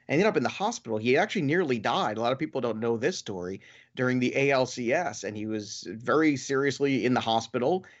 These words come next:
and, uh, he actually watched the Donnie Moore game, uh, happen <laughs> from his hospital bed. And a lot of people forget that. And he said he heard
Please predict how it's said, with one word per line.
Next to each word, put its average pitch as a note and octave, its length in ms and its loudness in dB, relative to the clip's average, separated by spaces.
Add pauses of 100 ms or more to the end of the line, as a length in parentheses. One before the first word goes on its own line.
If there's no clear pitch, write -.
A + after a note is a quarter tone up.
(180)
and, B2 500 2
uh, A#2 280 0
he C3 200 -4
actually C#3+ 380 -2
watched B2+ 400 -2
the A#2+ 160 -8
Donnie B2+ 360 -2
Moore B2 280 -2
game, A#2 520 -2 (540)
uh, A2+ 220 2
happen C3 600 -2 (160)
<laughs> - 240 -16
from D#3+ 300 0
his C#3 180 -2
hospital B2+ 460 -8
bed. - 280 -8 (420)
And A#2 180 -2
a - 40 0
lot A#2+ 180 4
of B2+ 60 -8
people C3 240 -6
forget B2 440 -2
that. G#2 320 -6
And A#2+ 240 -2
he B2+ 160 -4
said B2+ 320 -2
he B2 140 -4
heard C#3 540 2